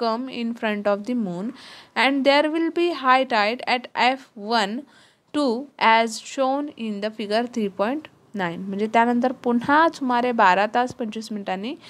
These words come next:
जो, अ, पॉइंट पी वन आहे तो बिंदू चंद्रासमोर,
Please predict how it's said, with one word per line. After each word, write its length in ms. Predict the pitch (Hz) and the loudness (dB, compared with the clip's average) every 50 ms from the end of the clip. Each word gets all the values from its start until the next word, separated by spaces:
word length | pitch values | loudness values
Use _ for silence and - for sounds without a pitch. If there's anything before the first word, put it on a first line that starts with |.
| - - - - - _ _ - 220 | -20 -20 -20 -20 -20 _ _ -6 2
जो, 440 | - 240 240 240 240 247 254 254 247 | 4 6 8 8 8 8 8 6 4
अ, 180 | - - 220 214 208 208 202 202 202 202 196 196 196 - - - _ _ _ _ _ | 2 0 0 2 4 4 4 4 4 4 4 2 0 -2 -6 -12 _ _ _ _ _
पॉइंट 300 | 247 233 226 240 240 240 - - | 4 4 4 4 2 -2 -4 -2
पी 220 | - 277 277 277 277 | 0 0 2 2 0
वन 280 | 226 233 240 247 240 | 2 0 0 2 2
आहे 220 | 214 180 180 180 - - _ _ _ _ - - _ _ _ _ _ | 0 0 -2 -4 -10 -12 _ _ _ _ -20 -20 _ _ _ _ _
तो 140 | - 240 254 226 214 - - - _ - | 2 2 2 2 -2 -6 -12 -18 _ -6
बिंदू 360 | 202 233 226 220 214 247 269 - - - | -4 -2 -2 0 0 -2 -4 -4 -2 0
चंद्रासमोर, 760 | - 240 214 208 208 220 240 269 269 302 285 277 294 294 285 | 2 2 2 4 4 4 4 4 2 0 0 2 2 2 2